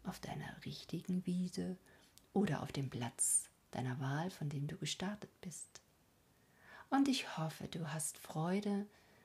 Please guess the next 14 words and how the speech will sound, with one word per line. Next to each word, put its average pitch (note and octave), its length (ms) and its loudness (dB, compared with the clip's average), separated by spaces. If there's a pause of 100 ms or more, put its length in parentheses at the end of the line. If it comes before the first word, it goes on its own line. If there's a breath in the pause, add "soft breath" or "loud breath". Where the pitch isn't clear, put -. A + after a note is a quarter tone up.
(280 loud breath)
an G3+ 160 10
jeder C#4 540 6
grünen E3+ 680 2
Wiese, D#3 540 0 (600 soft breath)
die G3 120 4
du G3+ 100 8
in F3 80 8
den D#3+ 140 4
nächsten D#3+ 480 -2
Tagen D#3 420 0
und D#3+ 240 -4
Wochen F#3 260 0
sehen F#3+ 400 0
wirst. - 420 -8